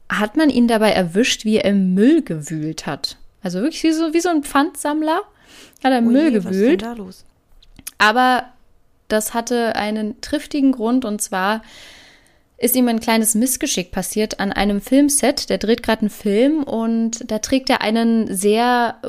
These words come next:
Speaker 1: buschigen Bart. Also er hat von Natur aus auch Bart, aber der musste ein bisschen, ein bisschen, äh, pompöser gemacht werden. Deswegen hat er auch einen unechten
Speaker 2: Mhm.
Speaker 1: Schnorres dran. Dann hat er Mittag gegessen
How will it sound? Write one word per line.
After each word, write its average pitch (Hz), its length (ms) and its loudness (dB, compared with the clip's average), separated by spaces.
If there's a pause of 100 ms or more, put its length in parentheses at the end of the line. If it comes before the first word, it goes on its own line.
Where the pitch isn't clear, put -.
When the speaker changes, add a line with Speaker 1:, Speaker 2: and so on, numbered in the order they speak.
Speaker 1:
buschigen 220 460 0
Bart. 165 420 -4
Also 190 140 -2
er 196 140 0
hat 226 160 -2
von 208 180 -4
Natur 196 440 0
aus 269 140 2
auch - 200 0
Bart, 220 400 0
aber 190 180 -2
der 190 140 -4
musste 202 320 -4
ein 185 180 -6
bisschen, 180 640 -6 (480)
ein 190 160 -4
bisschen, 185 520 -4
äh, - 180 -6
pompöser 208 580 2
gemacht 175 400 -6
werden. 202 280 4
Deswegen 226 360 0
hat 214 180 -2
er 220 320 0
auch 202 160 -2
einen 202 560 -2
unechten 269 540 0
Speaker 2:
Mhm. 262 60 4
Speaker 1:
Schnorres 220 580 2
dran. 160 340 -6 (720)
Dann 285 160 4
hat 285 100 2
er 277 80 4
Mittag 285 320 4
gegessen 254 640 2